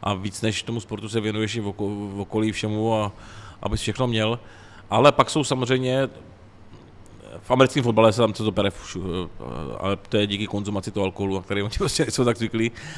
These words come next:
Ale snad jako největší, jakoby, divácká rivalita, kde dochází často ke konfliktům, je,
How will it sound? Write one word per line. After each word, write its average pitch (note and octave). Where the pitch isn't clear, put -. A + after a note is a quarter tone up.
Ale A2+
snad B2
jako A#2+
největší, B2
jakoby, C3
divácká A2
rivalita, A2
kde G#2+
dochází G#2+
často A2
ke A2
konfliktům, A2
je, G#2